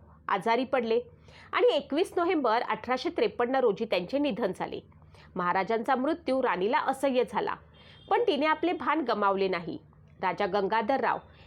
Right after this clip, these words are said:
यांनी त्यांच्या हयातीत त्यांच्या कुटुंबातील दामोदरराव यांना दत्तक पुत्र म्हणून घोषित केले.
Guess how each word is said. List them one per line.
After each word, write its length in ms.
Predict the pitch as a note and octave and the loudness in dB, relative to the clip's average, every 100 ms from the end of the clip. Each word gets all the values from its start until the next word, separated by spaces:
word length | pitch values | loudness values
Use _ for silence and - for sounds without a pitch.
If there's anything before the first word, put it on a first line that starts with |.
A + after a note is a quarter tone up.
| - | -4
यांनी 260 | G3+ G3+ B3 | 0 0 0
त्यांच्या 340 | C#4 C4 E4 | 0 0 0
हयातीत 520 | C4 C4+ D#4 D4+ A3+ A#3+ - | 0 2 2 0 -4 -4 -2
त्यांच्या 280 | G3+ F#3+ A#3+ | -2 0 -2
कुटुंबातील 760 | A#3 G3 A#3+ C#4+ D4 A3 A#3+ | -2 0 0 2 0 0 0
दामोदरराव 640 | G3+ F#3+ G#3 G3+ A3+ - - - - - B3 | 0 0 2 2 2 0 -4 -12 -20 -10 0
यांना 240 | C#4 E4+ | 2 2
दत्तक 380 | G4 A#3 - D#4+ D#4+ | 2 0 0 -2 0
पुत्र 260 | D#4 - D#4 | -4 0 0
म्हणून 260 | C#4 E4 | 2 2
घोषित 320 | E4 C#4 A#3 F#3+ - | 0 0 -2 -4 -6
केले. 220 | - | -6